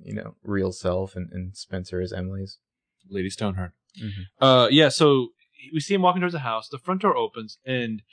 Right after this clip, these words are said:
Speaker 2: in her full gardening glory, it's Missus D. Welcome return. And she's like, "Jason, why aren't you at the hospital?" And he's like, "They let me out." "What are you doing? Getting the, uh, the property ready to sell?"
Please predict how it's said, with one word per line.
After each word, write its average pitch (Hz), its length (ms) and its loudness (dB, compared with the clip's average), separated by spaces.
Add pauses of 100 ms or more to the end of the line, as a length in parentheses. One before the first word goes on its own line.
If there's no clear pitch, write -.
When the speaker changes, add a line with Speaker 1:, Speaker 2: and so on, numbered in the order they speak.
(260)
Speaker 2:
in 151 180 4
her 135 200 4
full 180 580 4
gardening 139 760 0
glory, 117 580 2
it's 113 240 -8
Missus 113 440 -2
D. 98 480 -6
Welcome 120 440 -2
return. 92 420 -6 (420)
And 120 100 0
she's 120 160 -2
like, 98 180 -8
"Jason, 104 600 -8 (180)
why 101 180 -2
aren't 131 140 2
you 110 100 4
at 110 80 2
the - 60 -12
hospital?" - 600 -12
And 87 80 -12
he's 110 140 0
like, 110 180 2
"They 120 80 4
let 123 200 4
me 127 140 -2
out." 143 380 2 (340)
"What 156 160 4
are 170 40 8
you 165 60 8
doing? 117 500 4
Getting 127 240 4
the, 117 160 0
uh, 104 220 -6 (360)
the - 60 -18
property - 460 4
ready 156 200 6
to 170 60 0
sell?" 214 480 2